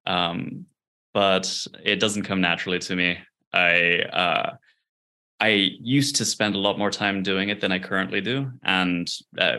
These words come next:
we'll talk about some of the design choices for Bear a bit later. But what I wanted wi-, when it came to infrastructure is something that was super simple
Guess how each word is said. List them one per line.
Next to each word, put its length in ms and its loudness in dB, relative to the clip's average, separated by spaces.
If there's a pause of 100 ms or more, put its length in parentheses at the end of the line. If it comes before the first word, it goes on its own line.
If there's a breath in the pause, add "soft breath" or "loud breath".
we'll 120 -4
talk 240 0
about 360 0
some 160 -2
of 60 -2
the 80 -4
design 400 -2
choices 760 -6
for 240 0
Bear 380 0
a 40 -6
bit 160 -12
later. 580 -2 (100)
But 240 0 (720)
what 200 2
I 320 2
wanted 460 -2 (100)
wi-, 220 0
when 140 0
it 60 2
came 260 0
to 120 -4
infrastructure 680 -6
is 140 -6
something 380 -4
that 200 0
was 320 -4 (420 loud breath)
super 340 -2
simple 600 -4